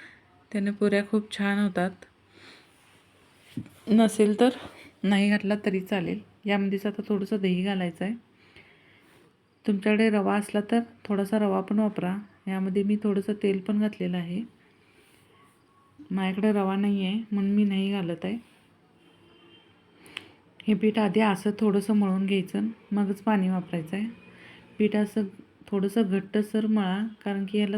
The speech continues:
थोडंसं मीठ टाकल्यामुळे थोडंसं परत पाणी सुटतं, त्यामुळे पीठ मळतानाच घट्ट मळून घ्या. आता छान असं आपण पीठ मळून घेणार आहोत. इथं माझं पीठ मळून झालेलं आहे.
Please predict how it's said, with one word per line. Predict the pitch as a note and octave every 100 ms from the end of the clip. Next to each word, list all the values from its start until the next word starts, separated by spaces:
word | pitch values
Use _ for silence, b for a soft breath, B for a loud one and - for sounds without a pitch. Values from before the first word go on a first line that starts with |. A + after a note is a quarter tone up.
| G#3
थोडंसं | G3+ G#3 A3+
मीठ | A3 G#3 G#3+
टाकल्यामुळे | G#3+ G#3 G#3 G#3+ A3+
थोडंसं | G3+ G3
परत | G#3 G3+ G3+ -
पाणी | G3 F#3
सुटतं, | G3+ F#3 - F#3 A#3 - b b b b b b b b _ _ _ -
त्यामुळे | G#3 G#3+ A3+ A#3
पीठ | G#3 G#3+
मळतानाच | A3 G#3 F3+ G3 A3 G3
घट्ट | G3 G3
मळून | F#3 F3+ F3
घ्या. | F3+ F3 G#3 - _ _ _ _ _ _ _ _ _ _ _ _ _ _ _ _ _ -
आता | F#3+ G#3
छान | - G3+ G#3+
असं | G#3 G#3
आपण | G#3 A3
पीठ | A3 G#3
मळून | G3+ G3 G3
घेणार | G#3 G3 F3+
आहोत. | E3 E3+ G#3+ - _ B B B B B G3
इथं | F#3+
माझं | G3+ G3+
पीठ | G#3 A3 G#3+
मळून | G3+ F#3+ G3+
झालेलं | A3 G3+ G3 G3+
आहे. | F3 E3+